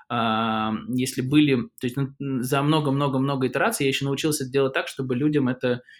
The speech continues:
ещё и нравилось, и они не испытывали большого стресса от этих вот, как бы, такой достаточно гибкости.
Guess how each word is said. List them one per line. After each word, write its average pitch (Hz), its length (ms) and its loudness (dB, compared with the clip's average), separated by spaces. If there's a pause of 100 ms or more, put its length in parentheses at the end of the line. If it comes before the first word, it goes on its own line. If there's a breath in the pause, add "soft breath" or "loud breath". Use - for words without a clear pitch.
(140 soft breath)
ещё 131 380 2
и 117 640 0
нравилось, 143 640 4
и 120 240 -2
они 123 320 0
не 123 300 2
испытывали 123 360 -2
большого 123 320 0
стресса 147 580 0
от 110 160 -10
этих 107 220 -12
вот, 113 120 -18
как 110 140 -12
бы, 107 100 -12
такой 113 280 -6
достаточно 117 420 -6
гибкости. 143 640 -6